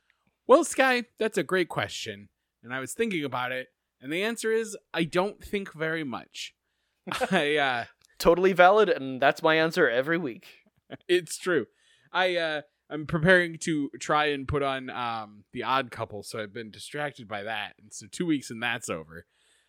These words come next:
Speaker 2: Oh,
Speaker 1: Um,
Speaker 2: you got Cedric the Entertainer?
Speaker 1: <laughs> Yeah. Um, I think you're thinking of The Honeymooners.
Speaker 2: I am.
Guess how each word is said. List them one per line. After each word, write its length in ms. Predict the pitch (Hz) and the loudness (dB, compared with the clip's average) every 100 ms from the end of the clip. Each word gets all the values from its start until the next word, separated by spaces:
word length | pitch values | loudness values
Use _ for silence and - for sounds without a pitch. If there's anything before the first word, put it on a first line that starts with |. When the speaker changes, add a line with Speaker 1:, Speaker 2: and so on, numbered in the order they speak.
| _ 151 | _ -4
Speaker 2:
Oh, 60 | |
Speaker 1:
Um, 260 | 151 139 113 | 0 0 0
Speaker 2:
you 40 | 151 | 2
got 180 | 170 | 2
Cedric 280 | - 180 175 | 4 0 0
the 140 | 170 - | -2 -2
Entertainer? 480 | 170 175 175 196 277 | -2 -2 -4 -6 -12
Speaker 1:
<laughs> 960 | _ _ _ _ _ _ _ _ _ - - | _ _ _ _ _ _ _ _ _ -2 4
Yeah. 200 | 175 110 - 180 _ _ _ _ _ _ _ _ _ | 4 4 -6 -10 _ _ _ _ _ _ _ _ _
Um, 380 | 165 156 135 127 147 | 0 2 2 -2 -4
I 80 | |
think 220 | 160 208 185 | -2 -2 -2
you're 100 | 208 | -4
thinking 360 | 175 185 170 160 | -4 -6 -6 -4
of 400 | 135 139 123 117 | -2 -2 -4 -12
The 140 | 131 127 | -10 -6
Honeymooners. 840 | 135 139 151 156 165 - - - _ _ _ _ _ _ _ _ _ _ _ _ _ _ _ _ - | -4 -2 -2 -2 -2 -2 -2 -2 _ _ _ _ _ _ _ _ _ _ _ _ _ _ _ _ -2
Speaker 2:
I 140 | 190 | 2
am. 260 | 190 147 175 | 4 2 -2